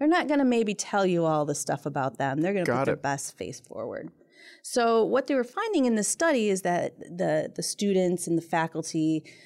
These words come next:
Speaker 1: that's what they would check, and they'd look at these sort of superficial things. And we tend to read,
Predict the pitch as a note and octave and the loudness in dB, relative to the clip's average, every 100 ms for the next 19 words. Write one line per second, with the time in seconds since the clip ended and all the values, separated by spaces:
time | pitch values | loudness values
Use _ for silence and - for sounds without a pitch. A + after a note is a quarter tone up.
0 | _ E3 E3 F3+ E3 E3 F3+ - F#4 A#3 | _ -2 0 -2 -2 0 -2 0 0 0
1 | E3+ D3+ D3 D3+ D3+ E3+ D#3 - E3 - | 0 0 0 0 -2 -2 -2 -2 -4 -6
2 | - D3+ D#3 D3+ - D3 D3+ - D3 D3+ | -6 -4 -2 -4 -6 -8 -8 -8 -8 -8
3 | - A3 F3+ D#3 E3 E3+ E4 A3+ A3 G#3+ | -2 0 2 2 2 0 -2 -2 -2 -2
4 | G3+ F3 F#3 F#3 F#3 | -4 -2 -2 0 -2